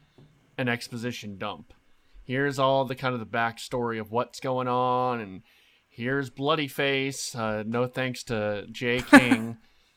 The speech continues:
Speaker 1: uh, who ruined it for me, 'cause he was bragging how much he looked like Zachary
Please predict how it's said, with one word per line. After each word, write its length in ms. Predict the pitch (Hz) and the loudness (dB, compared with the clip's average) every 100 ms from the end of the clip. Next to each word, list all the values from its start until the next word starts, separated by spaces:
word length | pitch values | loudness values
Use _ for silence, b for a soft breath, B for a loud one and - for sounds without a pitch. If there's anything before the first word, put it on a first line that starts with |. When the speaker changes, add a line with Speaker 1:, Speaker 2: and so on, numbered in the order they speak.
| _ | _
Speaker 1:
uh, 200 | - 113 | -4 -2
who 240 | 107 123 113 | -2 -2 -2
ruined 420 | 110 131 135 120 | -2 0 2 0
it 160 | 113 - | -4 -6
for 180 | 120 | -8
me, 300 | 107 107 107 110 B B B _ _ _ _ | -6 -4 -6 -10 B B B _ _ _ _
'cause 180 | - 113 | -8 -6
he 80 | 117 | -4
was 160 | 113 101 | -6 -6
bragging 520 | 120 113 123 123 123 | -2 2 2 0 0
how 120 | 127 | 2
much 200 | 123 123 | 2 -2
he 80 | 127 | -2
looked 240 | 120 123 | -4 -2
like 300 | 127 113 110 | -2 -2 -4
Zachary 760 | 113 107 120 127 131 123 123 110 | -8 0 0 0 -4 -4 -6 -8